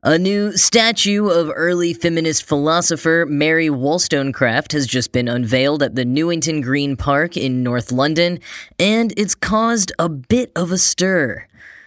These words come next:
In case you're unfamiliar, because that's part of the point of this statue, is that many people are unfamiliar with her, Mary Wollstonecraft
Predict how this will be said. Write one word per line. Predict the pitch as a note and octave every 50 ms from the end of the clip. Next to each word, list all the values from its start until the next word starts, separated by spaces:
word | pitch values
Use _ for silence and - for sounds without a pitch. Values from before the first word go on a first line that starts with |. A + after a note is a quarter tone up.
| _ _ _ _ _ _ -
In | C#3+
case | C3 E3 D#3+ D#3 B2 - - -
you're | D3 C#3+ C#3 C3+ B2 A#2
unfamiliar, | C#3 C3+ - - C3+ C3+ C3 B2 B2+ C#3 E3+ F#3+
because | F#3 - A#2 A2+ B2+ A#2 A2+ G#2+
that's | - A#2+ A2+ - -
part | - - A#2+ A#2 A#2
of | G#2+ G#2+
the | A#2
point | - - D3+ D3+ F3 - -
of | C3+ B2 A#2+
this | C3 B2 -
statue, | - C3+ B2 A#2+ - - D#3 F3
is | E3 B2+ G#2+
that | A#2 A2+ A2+ - -
many | B2 A#2+ A#2 A#2+ A#2 A#2
people | G#2+ B2+ B2+ G#2+ B2+ B2 -
are | - C#3+ E3+ F#3+ G3 B2+
unfamiliar | B2+ C3 B2 - - B2+ B2 A#2+ A#2 A#2 A2+
with | A2+ A#2 -
her, | A2 B2 C#3 E3+ - _ - - - - - -
Mary | - D3 F#3 G3+ A3 B3+ C4 B3+ A#3+
Wollstonecraft | - D3+ D3+ D#3+ D#3+ - - D3 C#3 C#3 - C#3 C3 B2+ B2 B2 - -